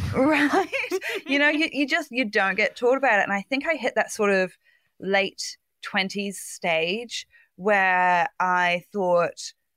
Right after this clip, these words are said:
"I've had a few pay rises. I'm by no means paid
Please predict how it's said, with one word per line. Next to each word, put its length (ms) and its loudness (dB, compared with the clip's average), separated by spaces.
"I've 100 -10
had 260 0
a 40 -6
few 220 -6
pay 280 -2
rises. 720 0
I'm 500 2
by 200 2
no 240 2
means 600 -2
paid 560 2